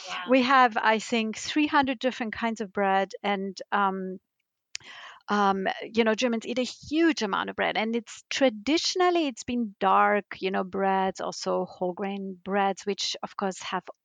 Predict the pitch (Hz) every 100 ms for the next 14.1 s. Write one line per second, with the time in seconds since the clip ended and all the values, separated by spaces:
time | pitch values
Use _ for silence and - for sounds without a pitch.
0 | - 381 320 - 233 196 180 190 - -
1 | _ - 240 220 202 185 185 - - 180
2 | 175 170 180 - - - 214 180 - -
3 | - 196 202 190 - 175 - 196 196 247
4 | - 285 269 277 - 294 277 - - -
5 | - 190 214 202 196 190 185 - 185 170
6 | 220 214 185 196 - - - - 190 190
7 | - - 240 - 202 185 - - 208 185
8 | - 190 - _ 196 185 208 190 190 -
9 | 190 185 175 190 180 - - 135 180 170
10 | 190 185 185 185 - - 185 185 180 180
11 | - 208 196 190 - 190 196 185 180 196
12 | - 190 175 - 170 180 180 190 - 196
13 | 180 185 - 185 196 226 208 196 190 185